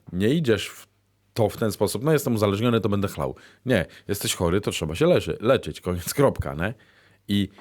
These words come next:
bierzesz w pełni to na swoje barki. Czyli wiąże to się z pewnymi,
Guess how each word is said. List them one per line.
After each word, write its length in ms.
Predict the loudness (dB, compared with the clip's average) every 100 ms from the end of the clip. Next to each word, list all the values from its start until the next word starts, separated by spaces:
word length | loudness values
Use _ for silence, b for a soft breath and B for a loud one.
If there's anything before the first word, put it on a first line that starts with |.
| B B
bierzesz 580 | -10 0 2 2 0 -2
w 180 | -6 -12
pełni 720 | _ 2 2 2 2 2 2 -4 b b _ _ _ _ _ _ _ _ _ _ _ _ _ _ _ _ _
to 140 | 0 2
na 320 | 4 4 2
swoje 360 | -2 0 2 2
barki. 400 | 0 -2 -8 -16 -20 -20 -4
Czyli 420 | 0 2 2 -2 -8 -10
wiąże 360 | -2 0 2 2
to 100 | 0
się 160 | 0
z 60 | -2
pewnymi, 520 | -2 -2 0 0 -2